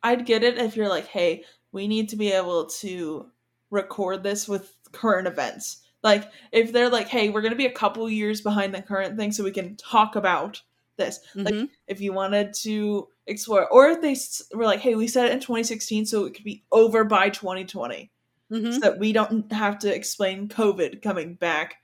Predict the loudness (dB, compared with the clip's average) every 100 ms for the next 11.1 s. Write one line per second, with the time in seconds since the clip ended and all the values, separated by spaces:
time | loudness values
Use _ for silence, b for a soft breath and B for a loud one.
0 | _ _ _ -6 -6 -6 -4 -2 4 4
1 | 4 -2 4 4 6 4 4 0 -2 -2
2 | 2 4 4 0 -2 -2 -2 -6 -6 -6
3 | -6 -8 -4 -4 -4 -8 -8 -10 -6 -4
4 | -4 -6 -8 -8 -8 -6 -4 -6 -8 -6
5 | -6 -6 -12 _ _ -8 -8 -4 -4 -4
6 | -10 -10 -8 -2 2 2 2 -2 -4 -4
7 | -4 -6 -6 -8 -10 -12 -18 -20 _ _
8 | _ _ _ 0 4 4 2 -2 -4 -8
9 | -8 -8 -4 -4 -4 -6 -6 -4 -4 -4
10 | -6 -6 -6 -8 -6 -4 -4 -4 -10 -12
11 | -18